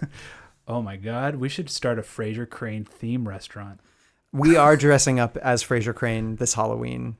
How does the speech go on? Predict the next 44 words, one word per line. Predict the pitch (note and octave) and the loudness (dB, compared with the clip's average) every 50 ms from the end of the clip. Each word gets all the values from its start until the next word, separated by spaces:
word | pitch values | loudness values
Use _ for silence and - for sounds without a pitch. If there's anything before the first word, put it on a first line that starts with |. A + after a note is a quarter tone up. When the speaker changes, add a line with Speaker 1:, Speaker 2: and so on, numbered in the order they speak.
| _ - | _ 2
Speaker 2:
Or | D3 C#3 | 4 4
you're | C3+ C3 D3+ D3 | 6 8 6 8
dressing | C#3+ D3+ D3 - D3+ | 6 6 4 4 0
up | C3+ | 0
as | D3+ C3 | 0 0
Frasier, | - D3 C3+ C3+ A#2 C3 B2+ | 4 4 4 6 6 4 2
I'm | B2 A#2 | 2 2
dressing | B2+ B2+ - C3 B2+ | 0 0 0 0 -2
up | A2+ - | -2 -2
as | A2 B2+ | -2 0
Niles. | B2+ B2 A#2+ A#2 A#2 A#2 A#2 C3+ C3+ B2 C#3 | 0 0 0 0 0 -2 0 0 -2 -2 -2
Speaker 1:
Mm-hmm. | C#3+ C#3 C3 _ _ _ _ _ - | -6 -6 -8 _ _ _ _ _ -6
Speaker 2:
And | - B2+ B2 B2 | -4 -2 -2 0
then | A#2+ A#2 A#2 | -2 -2 -4
Our | - B2 A#2+ | -4 -2 -2
Lady's | A#2 A#2+ A#2 A2+ A#2 A2 | -2 -2 -2 -4 -6 -6
is, | A2+ A2 - - - - _ _ - | -8 -8 -8 -10 -10 -12 _ _ -16
uh, | C2+ - - | -14 -10 -4
Roz | B2+ B2 A#2 A#2 A2+ | -2 -2 -2 -2 -4
and | A#2+ A2 A2+ A2+ A2+ A2+ A2+ _ _ - | -6 -8 -8 -8 -10 -10 -12 _ _ -10
Daphne. | C3 B2+ A#2+ - - - A#2 A#2 A#2 - - | -4 -4 -4 -4 -6 -10 -12 -12 -14 -12 -4
Speaker 1:
But | - G3+ | 0 2
I | A3 G#3+ | 2 4
think | C4 D4 B3+ | 4 2 2
that's | D4 C#4+ C#4 | 2 0 2
what | C4 C4 | 2 0
it | B3+ B3+ | 0 2
comes | G#3+ G3 F3+ D3+ | 2 0 0 -2
down | - C3+ B2+ B2+ B2+ | -2 -2 -2 -2 -4
to, | - - C3 B2 | -4 -4 -4 -4
is | A#2+ A#2+ A2 | -4 -4 -6
that | - C3 A#2+ A#2 - _ - | -6 -6 -6 -8 -8 _ 0
it's | F#3 F#3+ F#3+ - | 0 0 0 -2
good, | D#3 C#3 F3+ G3 G#3 G#3+ G#3+ G#3+ G#3 F3+ F#3 F3 - C#3 - | -2 4 4 6 6 6 6 4 4 2 -2 -6 -8 -12 -6
but | - E3+ E3+ | -2 0 0
it's | E3+ C#3 - - - B2 _ _ - | 0 -2 -4 -10 -16 -18 _ _ 4
better | D#3 D#3 E3+ F3+ F3+ | 4 4 6 4 2
for | E3 - D#3+ C#3+ - | 0 -2 -6 -6 -4
other | C3 B2+ C3 B2+ | -2 -2 -2 -4
people | A2+ - - C3+ B2 - B2+ A#2 A2+ A2+ A2+ A2+ A2 - _ _ G#2+ | -4 -4 -4 -4 -4 -2 -2 -4 -2 -2 -4 -6 -8 -12 _ _ -8
who | A#2+ B2 | -8 -6
have, | A#2 B2 B2 A#2+ A#2+ A#2 A2+ G#2 - - - _ _ _ _ _ _ _ _ _ _ _ _ _ _ _ _ _ _ _ _ | -4 -2 0 0 0 -2 -4 -8 -12 -18 -20 _ _ _ _ _ _ _ _ _ _ _ _ _ _ _ _ _ _ _ _
who | - - D3+ | -6 -2 0
are | D#3 C#3+ C#3 C3 - | 2 2 2 0 -4